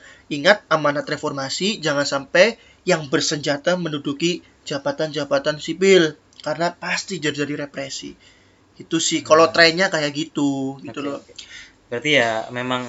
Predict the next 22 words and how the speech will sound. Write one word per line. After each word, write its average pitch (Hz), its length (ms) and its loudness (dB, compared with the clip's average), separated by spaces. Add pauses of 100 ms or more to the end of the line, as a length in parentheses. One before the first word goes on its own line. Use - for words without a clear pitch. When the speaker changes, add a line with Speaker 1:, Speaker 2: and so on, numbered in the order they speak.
(240)
Speaker 2:
eh, 117 320 -2 (640)
banyak 120 240 -2
yang 123 80 -8
terjadi 120 480 -6
setelah 120 560 -10 (240)
demo 120 320 -8
itu, 120 160 -10
banyak 123 240 -8
yang 117 160 -14
terjadi 113 240 -12
juga, 170 240 -6
Speaker 1:
Hmm. 160 80 -2
Speaker 2:
kayak 143 240 -4
misal, 110 140 -16 (880)
eh, 110 300 -8 (100)
pergerakan 113 480 -12
polisi, 120 480 -10 (240)
Speaker 1:
Hmm, 151 240 -10
poli-, 151 240 -2
polisi 151 320 -2
juga. - 80 0
Speaker 2:
penangkapan 127 340 -2